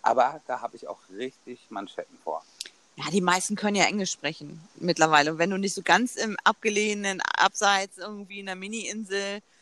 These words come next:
Speaker 2: äh, dahin fliegen, schippern möchtest,
Speaker 1: <laughs>
Speaker 2: dann, dann wird das
Speaker 1: Genau.
Speaker 2: schon ein bisschen
Speaker 1: Das ist mein
Speaker 2: touristisch.
Speaker 1: Begehr.
Speaker 2: <laughs> Ja, mit so einem Ruderboot, richtig schön. Ähm,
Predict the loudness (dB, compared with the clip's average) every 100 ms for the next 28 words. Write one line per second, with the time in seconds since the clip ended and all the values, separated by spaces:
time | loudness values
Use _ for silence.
0 | _ _ -4 -2 -2 -4 -6 -4 -6 -8
1 | -8 -4 -4 0 2 4 4 2 4 4
2 | 4 2 -2 -6 -4 0 6 6 6 -4
3 | -4 -6 -4 -2 0 0 4 6 8 8
4 | 6 2 -2 -6 2 4 4 4 4 4
5 | 0 0 0 0 -4 -6 -10 -6 -4 -4
6 | -4 -2 0 0 0 -2 -2 4 6 4
7 | 2 -4 -4 -6 -6 -4 -4 -4 -10 -20
8 | -20 0 0 0 -4